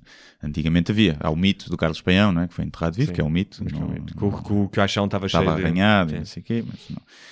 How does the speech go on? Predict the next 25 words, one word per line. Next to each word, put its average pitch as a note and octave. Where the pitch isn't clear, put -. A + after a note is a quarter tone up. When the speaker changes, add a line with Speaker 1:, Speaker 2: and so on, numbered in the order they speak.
Speaker 1:
Isso -
é -
mentira, E2+
mas E2+
há F#2+
muita G2
gente A#2+
ainda B2+
que B2
pensa -
que -
é, -
que -
é A2
verdade. F#2+
Speaker 2:
No D#3
entanto, D3
por D3
Speaker 1:
E C#3
Speaker 2:
exemplo, A2+
se G#2
estiveres D3+
em C#3+
Roma, A2
Speaker 1:
Hum. D#2